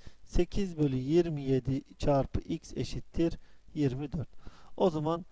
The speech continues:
yirmi yedi bölü sekiz ile her tarafı çarpar isem gitti, gitti, gitti, gitti. X eşittir. Sekizi sekize bölersem bir, yirmi dört sekize bölersem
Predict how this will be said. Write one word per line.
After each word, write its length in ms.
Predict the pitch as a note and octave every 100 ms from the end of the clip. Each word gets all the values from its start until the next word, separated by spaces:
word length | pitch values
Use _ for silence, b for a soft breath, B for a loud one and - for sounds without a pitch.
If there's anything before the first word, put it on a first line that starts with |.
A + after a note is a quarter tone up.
| - -
yirmi 460 | E3 F#3 F3+ E3 D3+
yedi 400 | D#3 E3+ E3+ D3+
bölü 200 | D3 B2
sekiz 440 | - D3+ - D#3
ile 220 | D3+ C3+
her 180 | B2+ D3+
tarafı 400 | - C#3+ C3 -
çarpar 540 | - - C3 - D#3+ E3
isem 460 | D#3+ - E3 F3 - _ _ _ _ b b b b b -
gitti, 400 | F3+ - - C3+
gitti, 360 | B2+ - - -
gitti, 380 | F3 - -
gitti. 360 | C3+ B2+ - F3+ -
X 300 | F3 E3+ -
eşittir. 560 | - D3 C#3+ - - A2+ b b b
Sekizi 380 | - G3 F3+ F3+
sekize 420 | - F3+ F3+ F3+
bölersem 580 | E3 D3+ C3+ - C#3 C3+
bir, 120 | F3+
yirmi 340 | F3 F3 F3+ D#3+
dört 160 | D#3+
sekize 400 | - E3 D#3 D3+ C3+
bölersem 580 | C3 B2+ - F3+ F#3